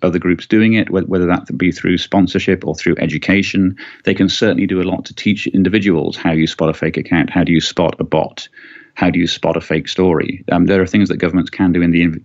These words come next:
in the education space, but in general, I'm always wary of giving a government, and particularly a politician, the right to say what's fake online and what's true, because that way madness lies.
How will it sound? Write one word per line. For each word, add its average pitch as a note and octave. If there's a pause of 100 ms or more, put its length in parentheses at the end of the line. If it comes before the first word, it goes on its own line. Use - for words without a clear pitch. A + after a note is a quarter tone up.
in F2+
the F2
education F2+
space, - (540)
but G2+
in G2
general, F#2+
I'm F#2+ (120)
always G#2
wary F2+
of F2 (480)
giving F#2+
a E2+
government, F2
and E2+
particularly F2
a D#2+
politician, F2
the F2+
right F2+
to F2+
say F2
what's - (240)
fake F2+
online E2+
and E2+
what's E2
true, F2
because - (100)
that E2
way E2
madness E2+
lies. D#2+